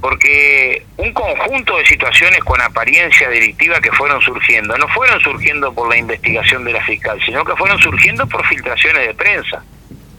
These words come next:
Entonces filtra en la prensa que hubo espionaje al presidente del P C N T y hasta una amenaza por parte de Astesiano. Y a ella no le pareció importante hasta que la prensa lo filtra y a partir de que la prensa lo filtra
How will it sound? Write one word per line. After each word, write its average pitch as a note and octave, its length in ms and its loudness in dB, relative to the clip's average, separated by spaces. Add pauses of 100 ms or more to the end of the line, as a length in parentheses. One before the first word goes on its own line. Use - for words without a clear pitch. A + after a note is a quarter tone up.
(600)
Entonces C#3 420 -4
filtra B3 320 2
en G#3+ 100 4
la E3 120 4
prensa A3+ 400 -2
que G3+ 160 -4
hubo G3+ 100 0
espionaje F3 600 2
al F3 100 0
presidente D#3 600 0
del D3 160 -4
P D#3+ 120 0 (100)
C C#3 120 0
N B2 140 -2
T G#3+ 360 0
y C3+ 120 -2
hasta C#3 200 -2
una F3 160 2
amenaza D#3+ 520 0
por C3+ 200 -4
parte D#3 300 0
de C#3 80 2
Astesiano. B2 720 0
Y B2+ 160 0
a D#3+ 80 2
ella G3 220 0
no G3+ 120 4
le G3 120 2
pareció C#3 340 0
importante F3 680 -2
hasta C3 280 0
que B2+ 120 0
la D3 140 0
prensa F3 320 -2
lo F3 120 0
filtra G#3+ 600 2 (1500)
y - 100 -2 (280)
a D3+ 180 2
partir D3+ 480 0
de F3+ 140 0
que C3+ 80 2
la B2 120 0
prensa E3 440 -2
lo E3+ 140 0
filtra A3 640 2